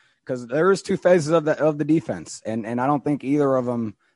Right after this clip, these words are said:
played particularly well. But what is the bigger concern between these two, Stags? The run defense, which he, they put again in, in parentheses, 'cause yes, it, it seems to always kinda be an issue. Uh, you know, we can never really get that run defense perfectly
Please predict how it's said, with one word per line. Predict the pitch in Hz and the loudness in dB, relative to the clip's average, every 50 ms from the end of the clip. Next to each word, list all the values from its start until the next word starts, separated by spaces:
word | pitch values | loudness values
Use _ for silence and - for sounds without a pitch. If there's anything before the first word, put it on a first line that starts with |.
| _ | _
played | - 131 139 131 - | -4 -2 -2 -2 -4
particularly | - - 156 143 - 143 135 131 127 | -4 -4 -4 -2 0 0 0 0 0
well. | 123 123 139 143 135 120 | 2 2 2 2 2 2
But | 117 120 | 2 0
what | 117 127 160 185 - | 2 2 2 2 2
is | 170 190 180 147 | 2 0 0 0
the | 170 | 0
bigger | 156 147 156 156 139 139 | 2 4 4 4 2 0
concern | - 143 131 - - 143 143 139 | -2 -4 -4 -4 -2 -2 -2 -2
between | 131 127 - - 139 135 131 | -2 -4 -2 -2 0 2 2
these | 127 127 120 - | 2 0 -2 -4
two, | - 131 120 113 | -2 -2 -2 -2
Stags? | 107 - - 107 104 104 101 101 101 92 - - _ _ _ _ _ _ _ | -4 -6 -8 -8 -6 -6 -6 -8 -10 -12 -16 -20 _ _ _ _ _ _ _
The | - 104 | -12 -8
run | 101 107 127 165 190 190 | -4 0 0 2 2 0
defense, | 175 185 175 - 175 175 175 175 175 - - - - _ _ _ _ _ _ _ | -2 -6 -8 -6 -4 -2 -2 -2 -4 -6 -10 -14 -18 _ _ _ _ _ _ _
which | - 151 156 147 - | 0 0 0 0 0
he, | - 135 151 156 - - 120 | -2 -2 0 0 0 -2 -2
they | 127 151 156 | 0 0 2
put | - - 175 160 | 4 4 4 4
again | 147 131 151 147 143 143 139 | 2 2 0 0 2 2 2
in, | 139 139 131 - - - | 2 0 0 -4 -6 -4
in | 131 135 131 127 127 123 104 - | -4 -2 0 0 -2 -2 -2 -2
parentheses, | - 143 139 123 - - 139 131 - | -2 -2 -2 -2 -4 -4 -6 -4 -4
'cause | - 139 123 | -6 -6 -4
yes, | 131 135 123 113 107 - - | -2 -2 0 -2 -2 -4 -4
it, | 123 120 110 | -6 -6 -6
it | 127 123 - | -6 -10 -6
seems | - 165 156 156 143 - | -4 -2 0 0 0 2
to | 143 | 2
always | 131 139 143 139 117 | 4 4 4 2 0
kinda | - 143 135 139 135 | -2 -2 -2 -2 -2
be | 139 139 139 | 0 0 0
an | 135 131 | 0 0
issue. | 131 127 117 - - 123 123 123 120 123 113 | -2 -2 -2 -4 -2 -2 -2 0 -2 -2 -2
Uh, | 113 113 113 113 113 | -4 -2 -2 -2 -2
you | 117 120 | -4 -4
know, | 117 113 113 | -4 -4 -4
we | 113 | -4
can | - - 127 | -4 -2 -2
never | 127 123 127 123 | -2 0 0 0
really | 123 131 131 127 127 | 0 0 0 0 -2
get | 120 117 - | -4 -4 -4
that | 127 120 | -2 -2
run | 123 123 123 120 | 0 0 0 -2
defense | 123 120 - 120 117 107 | -4 -6 -6 -8 -8 -8
perfectly | - - 127 123 117 - 117 - 120 120 117 113 107 | -6 -4 -4 -4 -4 -4 -8 -10 -8 -6 -6 -6 -8